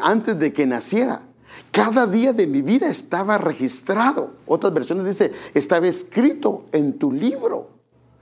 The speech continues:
O sea que había una escritura con la que él operaba. "Cada momento fue diseñado antes de que un solo día pasara.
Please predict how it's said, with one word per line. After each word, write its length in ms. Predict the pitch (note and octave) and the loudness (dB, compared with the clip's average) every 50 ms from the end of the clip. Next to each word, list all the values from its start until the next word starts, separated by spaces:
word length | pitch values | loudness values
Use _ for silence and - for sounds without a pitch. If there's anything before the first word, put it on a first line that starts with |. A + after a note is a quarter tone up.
| - - - - | -16 -16 -8 -6
O 80 | - D#3+ | -2 0
sea 120 | - G#3+ | 0 2
que 100 | G#3 A3 G#3 | 2 2 2
había 180 | E3 F3 G#3+ | 4 2 2
una 160 | G#3+ A3+ B3 G#3+ | 2 2 2 0
escritura 840 | G#3+ - - - F3 C#3+ - - - A#3+ B3+ E4 C5 A4+ A4+ - - - - _ _ _ _ - | -2 -4 -4 -4 -4 -4 -4 -2 0 2 2 4 2 0 0 -4 -12 -20 -20 _ _ _ _ -2
con 180 | - F3 D3 | 0 2 2
la 160 | C#3 C3+ C3+ | 2 0 -2
que 180 | - C#3 C3+ C#3+ | -2 0 0 0
él 160 | E3 F#3+ - - | 0 -2 -4 -6
operaba. 720 | - - - - C#3+ - - C#3+ D#3 G#3+ C4+ C#4+ - - - - _ _ _ _ _ _ _ _ _ _ _ _ _ _ _ _ _ _ - - _ _ _ _ _ _ _ _ _ _ _ _ _ _ _ _ _ | -8 -10 -10 -12 -14 -12 -10 -8 -8 -8 -8 -8 -10 -12 -16 -20 _ _ _ _ _ _ _ _ _ _ _ _ _ _ _ _ _ _ -20 -20 _ _ _ _ _ _ _ _ _ _ _ _ _ _ _ _ _
"Cada 320 | - G3 G#3 A3+ B3 C4+ B3+ | 0 2 2 4 4 4 4
momento 540 | A3 G3 F3 F3 F#3 G#3+ C4 C#4 - A3+ | 2 2 2 2 2 2 2 2 0 0
fue 160 | D#3+ - F#3+ G3+ | 0 2 2 2
diseñado 640 | G3 A3 G3+ - E3 C3+ C#3 D3 F#3+ G#3 G3+ - - | 2 0 0 0 0 2 2 2 2 2 0 0 -2
antes 360 | C3+ D#3 G3 F3 G#3 G3+ D#3+ | -2 -2 -2 -2 -2 -2 -2
de 100 | D3+ C#3 | -2 -2
que 80 | - C#3+ | 0 0
un 160 | D3+ F3 F3+ | 0 0 0
solo 240 | - G3 E3 D3+ C#3 | 0 0 0 0 0
día 220 | D#3 F#3+ F#3 F3+ | 0 0 0 -2
pasara. 460 | - - - - F#3+ A#3+ D#3+ B2+ - | -4 -6 -4 -4 -4 -4 -6 -8 -12